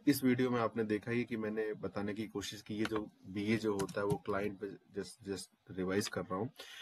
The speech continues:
तो बीए जो होता है वो हमारा client और, अ, जो हमारी इंजीनियरिंग टीम होती है उनके बीच का एक, एक, एक, एक liaison का काम करता है, एक bridge का काम करता है। इनसे requirement लेता है, समझता है, analyze करता है, requirement को simplify करता है,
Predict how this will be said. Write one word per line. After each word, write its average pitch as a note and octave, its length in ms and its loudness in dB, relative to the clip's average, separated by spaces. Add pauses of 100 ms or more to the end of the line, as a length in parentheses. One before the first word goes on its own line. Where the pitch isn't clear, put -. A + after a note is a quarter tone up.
(160)
तो G#2+ 80 4
बीए G#2+ 320 8
जो A2 140 2
होता G2+ 240 -2
है G2 80 -2
वो G2 160 -2
हमारा F#2+ 300 -4
client G#2 500 -2
और, F#2+ 240 -2 (400)
अ, F#2 280 -2 (400)
जो G2+ 120 -2
हमारी F#2+ 260 -2
इंजीनियरिंग G2+ 380 0
टीम G2+ 180 -2
होती F#2+ 220 -6
है G2+ 40 -6
उनके G2 140 -2
बीच F#2+ 260 -4
का F#2+ 340 0
एक, F2+ 480 -4 (200)
एक, - 220 -10
एक, F2+ 400 -8
एक - 240 -8
liaison G#2+ 420 4
का G#2+ 100 2
काम F#2+ 240 -6
करता G2 260 -6
है, F#2+ 60 -2
एक G2 60 -12
bridge A2 200 4
का G2+ 140 0
काम F#2 260 -8
करता F#2+ 380 -6
है। G2 120 -6
इनसे F#2 240 -6
requirement F2+ 500 -4
लेता G#2 280 0
है, G#2+ 180 0
समझता F#2+ 440 -6
है, G#2+ 100 0
analyze G2 380 -2
करता G#2 380 -4
है, G#2 160 -2
requirement F#2 480 -4
को F#2+ 180 -6
simplify G2+ 580 -4
करता G#2 320 -6
है, G#2 240 -4